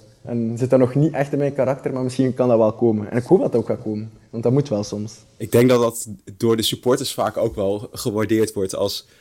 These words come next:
Speaker 2: als een speler de tegenstander of de uit-, supporters van de tegenstander een beetje zit op te naaien.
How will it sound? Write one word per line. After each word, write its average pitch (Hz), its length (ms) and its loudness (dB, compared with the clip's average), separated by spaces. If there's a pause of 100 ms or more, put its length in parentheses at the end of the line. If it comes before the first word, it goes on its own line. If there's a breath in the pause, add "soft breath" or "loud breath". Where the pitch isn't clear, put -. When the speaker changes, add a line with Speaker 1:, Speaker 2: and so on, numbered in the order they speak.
(120)
Speaker 2:
als 101 180 -4
een 107 60 2
speler 101 600 0 (140)
de 104 120 -6
tegenstander 104 600 0
of 95 180 -6
de - 140 -2
uit-, 92 300 -8
supporters 113 400 0
van 107 100 -2
de 95 60 -2
tegenstander 98 440 -2
een 92 60 -8
beetje 98 180 -2
zit - 140 -8
op 95 140 -8
te - 80 -14
naaien. 80 280 -14